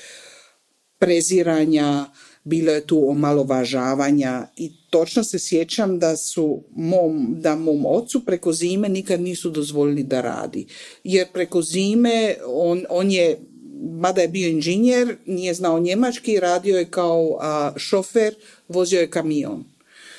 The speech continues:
I u zimi, kad naravno ima u, u građevini manje posla, onda su oni rekli: „Ne, to moramo te, taj posao ko ima, taj, e,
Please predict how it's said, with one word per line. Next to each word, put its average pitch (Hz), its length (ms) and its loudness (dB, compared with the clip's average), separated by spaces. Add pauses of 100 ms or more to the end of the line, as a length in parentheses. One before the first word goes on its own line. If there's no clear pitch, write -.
(180)
I 196 140 -2
u 190 60 0
zimi, 247 400 2
kad 196 180 0
naravno 185 380 -2
ima 175 240 -2
u, 151 800 0
u - 20 -2
građevini 156 600 0
manje 151 340 0
posla, 185 440 -2
onda 185 180 -4
su 180 160 -8
oni 185 200 -4
rekli: 170 280 -2
„Ne, 170 300 -4 (200)
to 160 180 -4
moramo 160 360 -6
te, 170 400 2 (220)
taj 175 220 2
posao 175 480 0
ko 156 220 2
ima, 208 460 0 (420)
taj, 180 400 2
e, 151 100 4